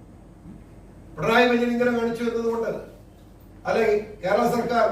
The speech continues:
മൈൻഡ് ചെയ്യുന്നില്ല എന്നതുകൊണ്ട് കേന്ദ്ര ഗവൺമെന്റ് ഉത്തരവാദിത്തത്തിൽ നിന്ന് മാറണ്ട. കേന്ദ്ര ഗവൺമെന്റ്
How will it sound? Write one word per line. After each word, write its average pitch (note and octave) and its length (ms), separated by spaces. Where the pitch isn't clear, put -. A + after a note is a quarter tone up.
മൈൻഡ് A#3+ 220
ചെയ്യുന്നില്ല A3+ 320
എന്നതുകൊണ്ട് A3+ 460
കേന്ദ്ര B3 400
ഗവൺമെന്റ് A#3 340
ഉത്തരവാദിത്തത്തിൽ A3+ 460
നിന്ന് G#3+ 140
മാറണ്ട. G#3 260
കേന്ദ്ര A#3+ 320
ഗവൺമെന്റ് A3+ 360